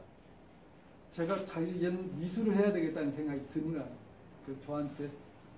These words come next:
장문의 편지를 보내왔어요. 겨울방학 때. "선생님, 여차여차해서 저에게 이 미대 추천서를 써줄 수 있냐."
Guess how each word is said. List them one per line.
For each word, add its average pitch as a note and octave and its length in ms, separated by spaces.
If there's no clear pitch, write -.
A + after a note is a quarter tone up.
장문의 G3+ 560
편지를 D#3+ 360
보내왔어요. C3 440
겨울방학 C#3 360
때. - 220
"선생님, D3+ 480
여차여차해서 C#3 960
저에게 D3+ 400
이 C3+ 120
미대 E3 260
추천서를 B3 480
써줄 E3+ 260
수 - 140
있냐." A#2+ 260